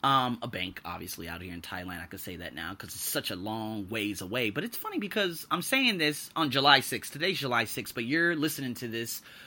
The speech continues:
on September the first. Guys, I had to make a very, very brash decision. And then I wanted it to just go away for about six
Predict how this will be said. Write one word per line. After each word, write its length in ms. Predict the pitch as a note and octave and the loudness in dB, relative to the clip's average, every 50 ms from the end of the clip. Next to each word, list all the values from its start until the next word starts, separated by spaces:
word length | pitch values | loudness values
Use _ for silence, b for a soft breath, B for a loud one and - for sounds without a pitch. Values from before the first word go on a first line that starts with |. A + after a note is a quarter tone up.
| B B B - | B B B -2
on 140 | A#2+ C3 C3 | -2 0 0
September 420 | - D3 G#2 - D3 C#3 C3 C3 | 0 0 2 4 4 4 4 2
the 80 | A#2 A#2 | 0 0
first. 460 | - - A#2 F#2+ D2 - - - - B B B B B B B B B B B B - C#3+ | -2 -2 -2 -2 -2 -4 -8 -8 -10 B B B B B B B B B B B B -2 8
Guys, 300 | C3 A3 A3 A3+ A3 F3 | 12 12 12 12 12 12
I 60 | A3 | 12
had 180 | G#3+ A#3 A3+ | 12 12 12
to 60 | G3+ G#3 | 10 8
make 220 | G3 F#3+ - - | 8 6 6 6
a 40 | F3 | 4
very, 360 | C#3 D3 F3+ F3+ F#3 F#3 F3+ | 6 8 8 10 10 8 6
very 520 | D3+ E3 E3+ E3 E3 D#3+ D#3 D3+ C#3+ D3 - - | 6 6 8 8 8 8 8 6 4 2 -4 -10
brash 480 | A#2 A2+ B2+ C#3+ D3+ C#3 C3+ C3+ - - | -8 2 6 8 10 10 10 8 6 0
decision. 600 | - C3 A#2 - C#3 C3 B2+ C#3+ C#3 D3 E3 - - | -4 -6 -4 -2 -2 0 0 -2 -2 -4 -6 -2 -2
And 140 | D3+ D3 D#3+ | 0 4 4
then 140 | G#3+ A3 | 6 6
I 80 | A#3 A3+ | 6 6
wanted 340 | G3+ F3 F3 F#3+ F#3+ F3+ E3 | 4 4 4 4 6 6 6
it 160 | E3+ E3+ - | 4 4 2
to 120 | - - D3 | -2 -4 0
just 240 | B2+ D3 C3 A#2 A#2 | 0 0 0 0 2
go 220 | D3 D3 D3+ D#3 | 2 4 4 4
away 320 | D3+ C#3 C3+ C3+ C3+ C#3 | 4 4 4 4 2 2
for 180 | C#3 - D3 B2+ | 0 0 -2 0
about 260 | A#2 B2 A2+ - - | 2 2 2 2 0
six 600 | - - - - - F#3 - - - - - - | -4 -8 -4 -2 -2 -4 -4 -6 -10 -10 -12 -14